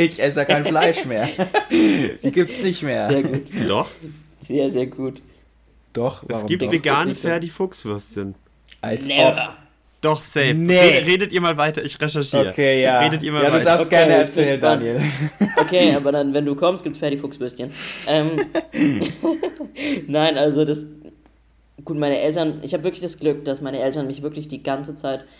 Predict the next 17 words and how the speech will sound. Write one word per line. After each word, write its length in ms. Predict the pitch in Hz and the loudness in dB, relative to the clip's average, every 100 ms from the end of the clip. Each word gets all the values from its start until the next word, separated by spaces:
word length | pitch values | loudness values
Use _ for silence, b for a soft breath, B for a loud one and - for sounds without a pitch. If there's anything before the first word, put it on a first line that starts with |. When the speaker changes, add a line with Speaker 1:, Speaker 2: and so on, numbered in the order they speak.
| b | b
Speaker 2:
unterstützt 560 | b 143 139 156 160 - | b -4 -4 -4 -6 -8
haben. 180 | - 120 | -12 -12
Ich 100 | 120 | -8
meine, 160 | 143 135 | -6 -6
mein 160 | 139 | -6
Vater 240 | 143 143 147 | -8 -8 -8
hat 100 | - | -8
mir 100 | 131 | -8
meine 240 | 127 127 | -8 -8
Niere, 340 | 131 135 131 117 _ _ | -8 -8 -8 -10 _ _
oder 260 | - 127 - - 151 139 | -14 -14 -14 -20 -20 -18
viel, 240 | 135 131 | -10 -10
vielmehr 320 | - 139 131 135 | -6 -6 -6 -6
seine 320 | 139 156 160 | -4 -4 -4
Niere 260 | 127 131 | -6 -8
gespendet. 480 | 123 - 123 120 - _ | -10 -12 -14 -12 -14 _
Speaker 1:
Mhm. 300 | 117 107 104 | -20 -16 -16